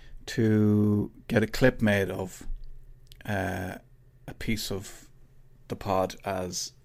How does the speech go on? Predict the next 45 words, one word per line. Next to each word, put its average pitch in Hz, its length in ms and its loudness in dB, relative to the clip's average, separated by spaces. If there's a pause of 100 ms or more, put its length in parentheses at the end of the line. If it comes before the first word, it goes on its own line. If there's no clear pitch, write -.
(140)
an 107 140 0
ad, 90 240 -2
a - 100 -18 (360)
bit 107 100 -4
of 90 60 -4
marketing 92 420 -6
tool, 90 320 -8 (680)
and 98 200 -4
also - 280 2
to - 140 -6
give, 98 480 -4 (440)
it'd - 100 -12
be - 80 -4
five, 117 360 2
five - 540 -6
hundred 165 200 -6
euro, 165 200 -2
I 165 40 -2
think, 185 200 -8
for - 180 -8
the - 60 -6
thirty-second - 540 -6
clip, - 260 -6 (460)
roughly. 135 500 2 (480)
And, 98 500 -2
uh, 98 360 -4 (360)
yeah, 156 100 0
if 123 100 -2
we 127 80 0
get, - 120 0
if - 120 -6
we 143 60 2
raise 160 240 4
enough 107 180 -2
money, 107 300 2 (680)
we'll 92 300 -4 (420)
get 113 160 2
a 104 60 -2
little 101 160 -4
promo 98 340 0
made, 95 280 -4 (160)
and 98 120 -6
it - 60 -8
might, 98 180 -6 (220)
it - 260 -8